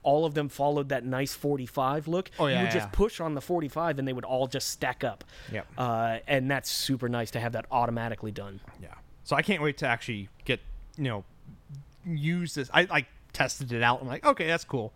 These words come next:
Speaker 1: Yeah.
Speaker 2: But when I actually finally, you know, sit down and, like, and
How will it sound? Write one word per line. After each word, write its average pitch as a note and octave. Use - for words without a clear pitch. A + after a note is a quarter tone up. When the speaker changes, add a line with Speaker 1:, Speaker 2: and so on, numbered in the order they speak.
Speaker 1:
Yeah. D#3
Speaker 2:
But E3
when F3+
I E3+
actually E3+
finally, C3+
you A#2+
know, A2
sit D3+
down C#3
and, B2
like, A#2
and D#3